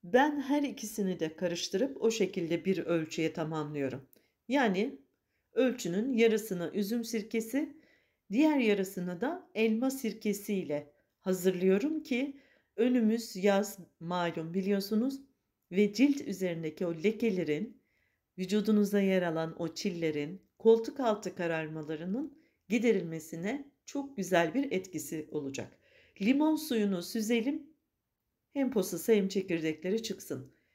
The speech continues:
Şimdi diğer iki malzemeyi de yani gül suyu ve sirke karışımını ilave ediyorum. Ve burada uygulaması, yine burada birkaç püf noktası bulunuyor.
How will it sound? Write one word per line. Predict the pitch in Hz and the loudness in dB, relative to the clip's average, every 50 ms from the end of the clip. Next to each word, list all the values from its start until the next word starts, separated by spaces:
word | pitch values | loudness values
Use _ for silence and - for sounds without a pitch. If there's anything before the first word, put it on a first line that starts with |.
| _ _ | _ _
Şimdi | - - - 359 294 226 208 254 311 339 320 - | -12 -8 -4 -2 0 0 0 0 0 -2 -4 0
diğer | - 294 277 247 220 | 2 4 6 6 4
iki | 214 208 214 220 - 262 240 | 4 0 -4 -4 -2 0 2
malzemeyi | 220 208 190 180 165 - - 180 170 170 165 156 151 156 | 2 2 2 2 0 -4 -6 -6 -4 -4 -4 -4 -4 -2
de | 180 196 240 269 262 | -2 -2 -2 0 0
yani | 202 185 170 165 156 160 156 | 0 0 0 -2 -4 -4 -4
gül | - 233 233 220 | -2 -2 -2 -2
suyu | 220 - - 175 165 156 | -4 -4 -2 -2 -2 -2
ve | 160 156 156 | -2 -2 -4
sirke | - - 208 202 - - 208 190 190 | -2 -2 -2 -2 -2 -2 -4 -2 0
karışımını | - 175 165 165 160 - 180 151 147 151 165 208 294 370 - - _ _ _ _ _ _ _ - | 0 -2 0 -2 -2 -4 -6 -6 -6 -4 -4 -4 -4 -6 -8 -12 _ _ _ _ _ _ _ -8
ilave | - 247 233 247 226 214 196 185 180 185 | -4 0 4 4 4 4 4 4 4 4
ediyorum. | 208 202 202 214 220 208 220 277 320 - - - _ _ _ _ _ _ _ _ _ _ _ _ _ _ _ - | 4 2 2 2 2 4 2 2 0 -2 -6 -14 _ _ _ _ _ _ _ _ _ _ _ _ _ _ _ -2
Ve | 214 247 269 269 | 0 2 2 4
burada | 311 330 294 254 180 262 277 | 4 4 4 4 4 4 2
uygulaması, | 269 - 240 240 220 - 233 214 226 220 202 196 190 185 - - 320 - - - _ _ _ _ _ _ - | 2 2 0 0 0 0 0 2 2 4 2 2 0 -2 -2 -4 -6 -6 -8 -16 _ _ _ _ _ _ -6
yine | 240 240 202 196 196 190 | -2 0 0 0 0 2
burada | 214 214 190 - 254 269 269 - - | 2 2 2 4 2 2 2 0 -2
birkaç | 208 214 214 - 202 190 190 - - | -2 -2 0 0 0 0 0 -4 -8
püf | - 185 185 - | -8 -8 -6 -6
noktası | 190 170 160 160 156 - 156 151 - - 156 - | -6 -4 -6 -6 -6 -6 -8 -8 -6 -8 -10 -8
bulunuyor. | 151 156 151 156 170 208 269 294 | -8 -8 -6 -2 -2 -2 -2 -2